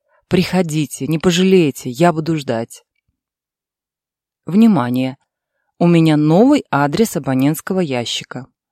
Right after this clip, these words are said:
Сто сорок три, девятьсот шестьдесят четыре, Московская область, город Реутов, абонентский ящик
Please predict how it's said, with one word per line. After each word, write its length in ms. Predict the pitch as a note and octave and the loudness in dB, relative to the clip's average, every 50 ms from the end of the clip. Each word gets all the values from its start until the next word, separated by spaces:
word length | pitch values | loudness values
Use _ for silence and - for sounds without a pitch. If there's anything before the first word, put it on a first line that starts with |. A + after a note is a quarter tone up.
| _ _ _ _ _ _ _ _ _ _ _ _ _ _ _ _ _ _ _ _ _ _ _ _ | _ _ _ _ _ _ _ _ _ _ _ _ _ _ _ _ _ _ _ _ _ _ _ _
Сто 340 | - - - - - F#3+ E3+ | -18 -16 -2 2 2 2 2
сорок 320 | - - E3+ D#3+ D3+ - | 2 0 0 0 0 -2
три, 380 | - - E3 E3 G3+ B3+ C#4 - _ _ _ _ - | -4 -4 0 0 2 0 0 -4 _ _ _ _ -16
девятьсот 640 | - - F3 F#3 F3+ E3+ - - - D3+ C#3 B2+ - | -2 0 2 4 4 2 2 -2 -4 -4 -4 -4 -6
шестьдесят 640 | - - D#3+ C#3 B2+ D3 C#3 - - C3 B2 - | -6 -4 -4 -4 -4 -6 -6 -4 -4 -4 -4 -4
четыре, 580 | - - C#3 - - - C#3 C3+ C3 D#3+ G#3+ - _ _ _ _ _ _ _ _ _ - - | -6 -8 -8 -8 -6 -4 -4 -2 -2 -4 -6 -8 _ _ _ _ _ _ _ _ _ -6 -2
Московская 720 | D3+ F3 F3+ - - - E3 D3+ - - - - C#3 - - _ | 0 0 0 0 0 -2 -2 -2 -2 -6 -6 -6 -6 -6 -6 _
область, 680 | D#3 D3 C#3+ B2+ C3+ C#3+ E3 F3 - - - - - _ _ _ _ _ _ _ _ _ | -2 -2 -2 -2 -2 -4 -4 -4 -4 -8 -18 -20 -20 _ _ _ _ _ _ _ _ _
город 420 | E3 E3 G3 A3+ A3+ F#3 - - D#3 | -2 2 4 4 4 4 0 -2 -2
Реутов, 600 | C#3 C#3 C3 B2+ B2+ C3 - - A3 - - - _ _ _ _ _ _ _ _ _ _ _ - | 0 0 0 0 -2 -2 -4 -4 -6 -6 -8 -12 _ _ _ _ _ _ _ _ _ _ _ -2
абонентский 640 | E3+ D3+ D#3 D#3+ D3+ D3+ D3+ C#3+ - - - C#3+ | 0 2 2 2 4 4 2 0 0 -4 -8 -6
ящик 560 | C#3 D3+ E3+ G3 G3 - - A#3+ - - - | -2 0 0 0 0 0 0 -2 -2 -4 -8